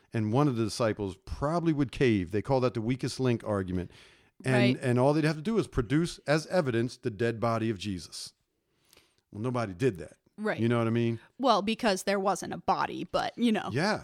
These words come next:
Speaker 1: that's because there wasn't,
Speaker 2: Right,
Speaker 1: right?
Speaker 2: right, right.
Speaker 1: But, but the other, there, there's another one. The second argument that people brought up is also the stolen body theory, just like the first one. But
Speaker 2: Okay.
Speaker 1: somebody said that, well, maybe it was the Romans or the Jewish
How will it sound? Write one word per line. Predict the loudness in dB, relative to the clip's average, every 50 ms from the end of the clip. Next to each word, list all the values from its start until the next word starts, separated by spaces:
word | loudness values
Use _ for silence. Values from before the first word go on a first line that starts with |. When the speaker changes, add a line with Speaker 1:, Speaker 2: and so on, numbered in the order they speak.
| -12 _ _ -4
Speaker 1:
that's | -2 0 0 0 -2
because | -2 0 2 2 2 4
there | 4 2
wasn't, | 2 4 2 2 2 4 6
Speaker 2:
Right, | 6 6 6 4 2
Speaker 1:
right? | 4
Speaker 2:
right, | 4 4 4 4
right. | 4 4
Speaker 1:
But, | 4 4
but | 4 2 2
the | 4 2 2
other, | 2 2 2 2 2 0 0
there, | 0 0 0 2
there's | 2 2 0 2
another | 2 2 2 2 2 2
one. | 0 0
The | 0 0
second | -2 -2 -4 -2 0 0 2
argument | 4 4 2 2 2 0 0 0
that | 0 -2
people | -2 -4 -2 -2 -4
brought | -2 0 2 2 2
up | 2 0 0
is | -4 -4 -4
also | -2 2 4 4 4 4 2 2 0 0 2
the | 0 -2
stolen | -4 -4 0 2 2 4 4 4 2 2
body | 4 4 4 4 4 2 0
theory, | 0 0 0 2 2 2 2 2
just | 0 -2 -2 0
like | 0 0 0 -2
the | -6 -2
first | 0 2 2 2 2 0
one. | 0 0 0 -2 -6 -12 -20 -8 2
But | 2 2
Speaker 2:
Okay. | 4 4 2
Speaker 1:
somebody | 2 2 2 2 0 0 0
said | 2 2 2 2
that, | 2 -2 -4 -8 -8 -2
well, | 2 2
maybe | 4 4 4 4 2 0
it | 0
was | 2 0 0 2
the | 0 -2
Romans | -2 0 2 4 4 4 6 6 6 6 6 6 4 0 -2 0
or | 0 2
the | 4 2
Jewish | 2 0 -6 -4 0 2 4 6 4 4 2 0 -6 -10